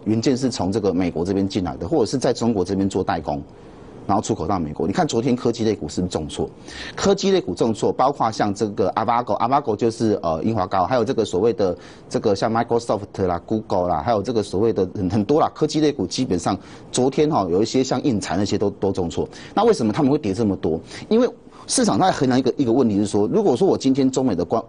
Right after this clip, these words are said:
贸易关-，关税这个问题提升的话，那美国针对中国这个制造二零二五的这个制造这些项目里面，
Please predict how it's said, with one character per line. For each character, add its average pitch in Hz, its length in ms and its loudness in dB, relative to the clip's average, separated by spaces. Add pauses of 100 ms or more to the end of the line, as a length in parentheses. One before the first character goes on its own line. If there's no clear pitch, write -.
贸 131 160 2
易 117 80 2
关-， 104 280 -2
关 107 160 0
税 107 120 2
这 98 100 -4
个 98 60 0
问 101 140 2
题 82 160 -8
提 92 220 -2
升 101 220 0
的 90 120 -2
话， - 200 -2 (520)
那 202 160 2 (220)
美 120 160 0
国 113 200 0 (120)
针 180 220 0
对 165 140 2
中 151 220 0
国 104 140 -2
这 120 120 0
个 107 120 0
制 147 200 -2
造 120 320 2
二 156 120 2
零 107 220 -2
二 160 80 2
五 87 220 -2
的 76 100 -4
这 - 120 -8
个 113 80 0
制 - 160 -4
造 120 140 0
这 123 80 0
些 123 80 4
项 117 200 0
目 113 140 2
里 82 60 0
面， 92 140 -2